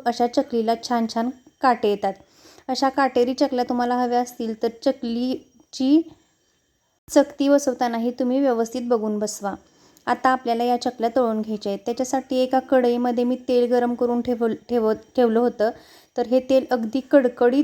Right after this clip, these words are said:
गरम करून घ्यायचं आणि त्याच्यानंतर गॅस मध्यम आचेवरती करायचा आणि त्याच्यामध्ये अशा पद्धतीनं चकल्या सोडून द्यायच्या. चकल्या इतक्याही सोडायच्या नाहीत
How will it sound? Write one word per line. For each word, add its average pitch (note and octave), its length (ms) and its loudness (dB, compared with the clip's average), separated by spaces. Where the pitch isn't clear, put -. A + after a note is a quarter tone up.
गरम B3 260 2
करून B3 300 -2
घ्यायचं B3 380 -4
आणि G#3+ 240 -6
त्याच्यानंतर B3 580 -2
गॅस A3 320 -2
मध्यम A#3+ 420 0
आचेवरती A3+ 520 0
करायचा A3+ 460 -6
आणि G#3 220 -6
त्याच्यामध्ये G#3+ 520 -2
अशा A3+ 260 0
पद्धतीनं A3 580 0
चकल्या A3+ 360 0
सोडून G#3+ 380 0
द्यायच्या. G3 300 -4
चकल्या C#4+ 280 4
इतक्याही C4 540 0
सोडायच्या B3+ 420 2
नाहीत A#3+ 140 -2